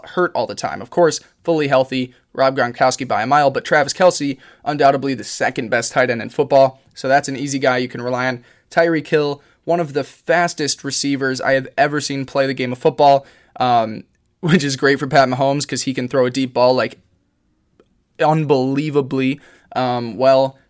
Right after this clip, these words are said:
better than any of, you know, quarterbacks I can remember seeing in recent years. Um, you know, the defense is shaky to me. And, you know, they had to clear a lot of dead money on the defensive side. They do have Eric Berry coming back, um, from a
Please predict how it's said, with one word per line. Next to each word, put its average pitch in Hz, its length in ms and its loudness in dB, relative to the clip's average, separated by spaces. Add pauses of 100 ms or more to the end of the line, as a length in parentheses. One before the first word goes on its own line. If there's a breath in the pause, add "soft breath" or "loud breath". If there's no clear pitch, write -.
better 147 180 0
than 135 160 -4
any 139 260 -4
of, 127 280 -8
you 143 160 -8
know, 120 100 -4
quarterbacks 135 460 0
I 131 60 0
can 139 120 -6
remember 131 280 -6
seeing 131 240 -6
in 120 100 -6
recent 127 320 -6
years. 143 340 -2 (420 soft breath)
Um, 120 500 -2 (1000)
you 185 80 -2
know, 160 100 0
the 147 100 -2
defense 143 640 -2 (100)
is 147 160 -2
shaky 123 380 -4
to - 120 -8
me. 101 220 -10 (200)
And, 135 460 -4
you 135 80 -4
know, 127 140 -2
they 139 120 -2
had 139 220 -2
to 151 60 -2
clear 151 280 -2
a 143 60 2
lot 135 200 2
of 143 100 -4
dead 127 220 -2
money 127 380 -6 (300 soft breath)
on 135 140 -2
the 135 60 -4
defensive 127 380 -6
side. 127 200 -2
They 135 80 -2
do 139 100 -2
have 143 140 -2
Eric 135 220 -4
Berry 135 200 -2
coming 135 280 -8
back, 127 360 -2
um, 120 400 -4 (400 soft breath)
from 127 540 -4
a 117 220 -4